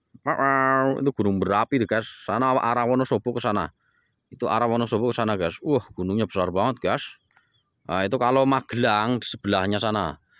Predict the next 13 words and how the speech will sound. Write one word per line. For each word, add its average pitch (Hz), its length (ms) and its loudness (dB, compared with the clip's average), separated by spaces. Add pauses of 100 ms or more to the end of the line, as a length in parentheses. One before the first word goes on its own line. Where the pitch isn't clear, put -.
(280)
Nah, 80 320 -2
itu. 73 320 -8
Kalau 117 240 0
dari 113 160 2
rumah 120 240 2
saya 143 240 2
nih, 160 160 0
gunung 117 320 2
ini 147 160 2
kelihatan 131 400 0
semua 135 240 0
ini 143 160 2
sama 110 400 -2